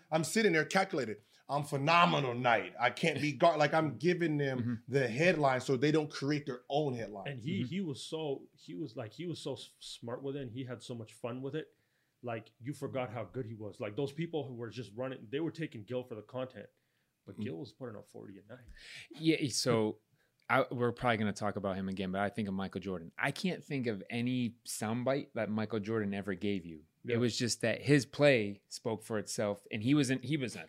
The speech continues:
Speaker 2: ton of interviews at
Speaker 1: It's
Speaker 2: this
Speaker 1: no
Speaker 2: time.
Speaker 1: different than, think about all the greats. What, what sound bites does Tiger Woods give you?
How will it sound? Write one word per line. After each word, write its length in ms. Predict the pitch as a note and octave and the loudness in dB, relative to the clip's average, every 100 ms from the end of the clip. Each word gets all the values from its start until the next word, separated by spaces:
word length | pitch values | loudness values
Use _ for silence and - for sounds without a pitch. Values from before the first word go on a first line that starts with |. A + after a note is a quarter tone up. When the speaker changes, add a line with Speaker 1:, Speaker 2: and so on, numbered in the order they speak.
| - | -4
Speaker 2:
ton 200 | A3 G3 | 0 0
of 40 | |
interviews 380 | A#2+ G3 C3 F3 | 0 -2 -4 -2
at 60 | - | -2
Speaker 1:
It's 100 | F#3+ | 2
Speaker 2:
this 40 | |
Speaker 1:
no 80 | G#3+ | 2
Speaker 2:
time. 60 | G3 | 6
Speaker 1:
different 300 | G#3 G3+ F3+ | 6 6 4
than, 320 | F#3 E3 D#3+ - _ _ - - - _ _ _ _ _ _ | 4 2 -2 -8 _ _ -20 -20 -20 _ _ _ _ _ _
think 160 | F3+ F#3 | 2 4
about 280 | F3 F3+ F3 | 6 6 6
all 220 | D#3+ G3 | 6 6
the 100 | G3+ | 6
greats. 460 | D#3 B2 F#2+ - - _ _ _ _ _ _ _ _ _ - | 2 -2 -4 -10 -16 _ _ _ _ _ _ _ _ _ -2
What, 240 | B2+ E3+ - | -2 -2 -2
what 200 | D#3+ - | -2 2
sound 220 | E3 E3 | 2 4
bites 200 | D#3+ D3 | 2 2
does 140 | C#3 | -2
Tiger 240 | - D3 B2+ | 0 2 2
Woods 220 | C#3+ C#3+ | -2 -2
give 200 | C3 | -6
you? 120 | G2 | -6